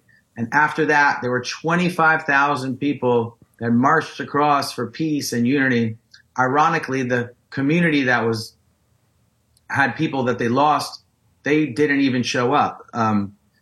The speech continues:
the extremely religious community, with the ones that get attacked that look very Jewish with the, as you said, the Jewish hat or, you know, a yarmulke or a black hat or a, a shtreimel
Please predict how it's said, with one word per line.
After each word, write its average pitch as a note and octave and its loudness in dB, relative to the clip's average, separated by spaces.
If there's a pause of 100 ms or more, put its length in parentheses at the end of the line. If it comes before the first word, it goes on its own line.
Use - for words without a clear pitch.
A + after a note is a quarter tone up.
(1120)
the C3+ 0
extremely D3+ 0
religious C3+ -2
community, C3+ 2
with A#2+ -2 (100)
the A2+ -4
ones D3 2
that C3+ -2
get C#3 2
attacked C3+ 0
that A2 -2
look B2+ 0
very A2+ 0
Jewish A#2 0
with A#2 -2
the, G#2+ 0
as A2 0
you C3+ 0
said, A2+ -2
the G2 -2
Jewish B2 -2
hat G2 0
or, G#2 -2
you A2 -2
know, G2+ 0
a G2 -4
yarmulke G#2+ 0
or G2+ 0
a F#2 -4
black G#2 0
hat G2+ 0 (600)
or A2+ 2
a, F#2+ 0
a A2+ -8
shtreimel A2 0